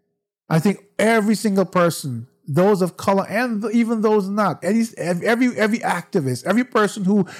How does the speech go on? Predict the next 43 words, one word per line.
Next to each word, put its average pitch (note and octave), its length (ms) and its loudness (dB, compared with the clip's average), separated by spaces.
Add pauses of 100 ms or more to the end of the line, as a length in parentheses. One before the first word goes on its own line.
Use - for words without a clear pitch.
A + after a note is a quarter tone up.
(140)
really G3+ 240 4
believes F#3 400 4
in D#3+ 80 0
doing F3 280 2
better E3+ 300 2
for F3 140 -2
the D#3+ 80 2
Americans E3 580 0
overall, D3+ 680 0 (280)
and E3 100 2
understanding F#3 680 0
that, D#3+ 280 -2 (260)
that, D#3 340 -2
that D#3+ 300 -2
their D#3+ 420 2 (340)
parts G3 300 2
of E3+ 100 0
our D3+ 120 0
society F3+ 680 0
and D3 100 0
their D3 120 0
cultures F3 540 0
and C#3 100 0
their C#3+ 120 2
ethnicities E3+ 720 2
that C#3 180 2
are, C3+ 160 0 (260)
have D3 160 0
been D3 120 2
oppressed F3 460 -2
and D#3+ 80 -4
are C#3 120 -2
struggling, F3 560 0
and C3+ 160 0
there C#3 120 4
should G3+ 280 0
be F#3 80 2
an D#3 120 0
equal F3+ 380 0
la-, E3+ 280 2
uh, D3 260 2
playing D#3+ 340 0
field. D#3 440 0